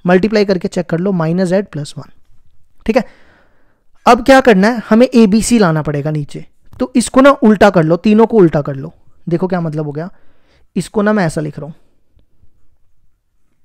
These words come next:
ये थ्री है, मैं यहां पे वन बाय थ्री ले रहा हूं। अगर आपको ये स्टेप नहीं समझ आया, इस थ्री को उल्टा करो, थ्री उल्टा करोगे वापस वही आएगा, है ना। सेम यहां पर भी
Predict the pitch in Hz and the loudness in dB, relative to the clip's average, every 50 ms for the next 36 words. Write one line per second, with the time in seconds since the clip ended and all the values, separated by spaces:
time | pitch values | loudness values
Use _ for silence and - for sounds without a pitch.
0 | _ _ _ _ _ - - - 185 240 247 - - - 247 240 254 254 247 247 | _ _ _ _ _ -18 -6 -2 -2 -2 -2 0 0 2 2 4 4 4 4 4
1 | 240 233 202 180 165 220 226 190 180 175 165 185 208 220 - - 180 156 143 131 | 4 4 4 4 4 2 2 2 0 0 2 2 0 0 0 -4 -6 -6 -6 -8
2 | 127 135 139 - _ _ _ _ _ _ _ _ _ - - 175 196 214 202 - | -12 -14 -18 -20 _ _ _ _ _ _ _ _ _ -8 -4 0 2 2 2 2
3 | 233 226 202 226 214 - - 202 - 196 190 214 214 - 196 175 165 156 147 165 | 2 2 2 2 2 0 0 -2 0 2 2 2 0 0 -2 -2 0 0 -2 -4
4 | 214 - - _ _ _ - - - 262 254 - - - 233 240 254 226 285 269 | -6 -8 -12 _ _ _ -14 -6 -2 -2 -2 -2 0 2 4 4 4 4 4 4
5 | 226 180 - 170 151 156 143 131 - _ _ _ _ _ _ _ _ _ _ _ | 4 4 4 2 2 0 -4 -8 -10 _ _ _ _ _ _ _ _ _ _ _
6 | _ _ _ _ _ _ _ - - - - - - - - - 233 247 277 - | _ _ _ _ _ _ _ -20 -20 -20 -20 -20 -20 -20 -4 0 2 2 4 4
7 | 247 220 196 262 240 247 240 226 196 190 190 247 240 226 - - 269 254 247 233 | 2 2 4 4 4 4 4 2 2 2 2 2 2 2 2 0 0 0 0 2
8 | 233 208 170 151 143 139 143 147 _ _ _ _ _ - - 175 202 226 - _ | 2 2 2 0 -2 -6 -12 -16 _ _ _ _ _ -10 -6 -6 -6 -6 -6 _
9 | _ _ _ _ _ _ _ _ - - - - 240 247 247 240 220 185 170 165 | _ _ _ _ _ _ _ _ -18 -10 -2 2 4 4 4 4 4 4 2 2
10 | 170 180 165 170 240 277 | 0 -2 -2 -2 -4 -8